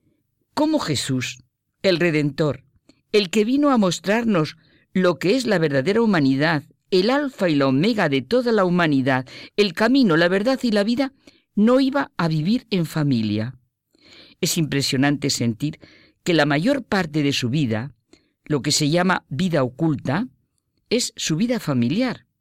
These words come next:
Y Jesús, en familia, va a una boda y hace su primer milagro pedido por su madre. Así entra en la vida pública. Entrañable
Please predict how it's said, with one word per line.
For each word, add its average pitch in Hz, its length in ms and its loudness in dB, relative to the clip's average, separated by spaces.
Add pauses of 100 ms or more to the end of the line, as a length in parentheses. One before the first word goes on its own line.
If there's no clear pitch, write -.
(1200)
Y 131 80 -2
Jesús, 185 520 -2 (300)
en 151 160 2
familia, 185 580 0 (380)
va 147 60 2
a 196 40 2
una 196 180 2
boda 180 380 -2 (400)
y 156 160 0
hace 269 240 0
su 208 160 -2
primer 190 360 0
milagro 190 520 0 (320)
pedido 180 380 -2
por - 180 -4
su 127 160 -2
madre. 113 420 -2 (760)
Así 170 400 -2 (160)
entra 226 340 2
en 139 100 2
la 131 80 2
vida 127 280 0
pública. 107 600 -4 (640)
Entrañable 156 920 0